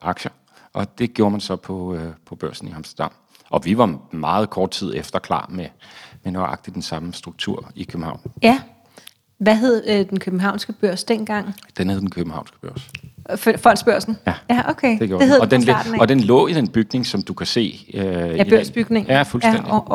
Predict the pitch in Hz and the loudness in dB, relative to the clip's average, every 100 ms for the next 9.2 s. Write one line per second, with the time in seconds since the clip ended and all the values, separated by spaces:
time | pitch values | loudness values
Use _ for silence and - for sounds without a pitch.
0 | 208 - - - 220 233 233 214 220 226 | 0 -2 -4 -4 -2 0 2 2 2 -2
1 | 214 214 220 247 226 226 - 98 - 107 | -2 -2 0 0 2 2 2 0 2 2
2 | 101 107 110 107 - 113 104 107 - 104 | 0 2 4 2 2 2 4 0 -2 -6
3 | - 123 131 123 110 - 120 127 117 92 | 0 4 4 4 0 0 2 4 4 2
4 | 85 80 76 71 - 98 101 131 - - | 2 -2 -4 -8 -4 0 0 0 -4 -8
5 | - 95 85 92 90 80 240 113 - 98 | -8 -6 -4 -2 -4 0 2 2 0 -4
6 | - - 101 - - 90 - - - - | -8 -6 -6 -6 -6 -6 -6 -8 -8 0
7 | 240 220 - - - 98 - 98 - - | 2 2 -4 -20 -2 -2 2 0 0 -4
8 | 101 101 - 95 85 85 87 98 92 82 | 0 0 0 -4 -2 0 2 2 -2 -4
9 | 104 | -4